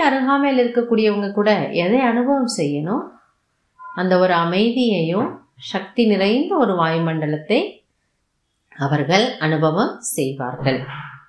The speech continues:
"हर कर्म में त्याग और तपस्या प्रत्यक्ष दिखाई दे,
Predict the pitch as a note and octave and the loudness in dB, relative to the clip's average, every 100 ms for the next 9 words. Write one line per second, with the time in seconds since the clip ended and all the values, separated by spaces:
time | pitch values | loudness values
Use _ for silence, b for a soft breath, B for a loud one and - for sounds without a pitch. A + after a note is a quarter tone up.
0 | _ _ _ _ _ _ _ _ _ _ | _ _ _ _ _ _ _ _ _ _
1 | _ _ _ _ _ _ _ _ _ D4 | _ _ _ _ _ _ _ _ _ 2
2 | G#4 G#4 A3 A3+ A#3+ A#3 G#3 E3 - G#3 | 2 4 4 4 2 2 2 0 0 2
3 | G#3 C#4 D4+ B3 A3 - F3+ A3+ G#3+ - | 4 2 2 2 0 0 2 2 0 0
4 | G#3 F#3+ F#3 - - F3 E3+ F3 E3+ - | 2 2 0 -4 -4 -4 0 -2 -2 -2
5 | C4 G#4+ - - E3 E3 D#3+ D3 C#3+ C#3 | -2 -2 -8 -10 -6 -6 0 0 0 0
6 | D3 | 0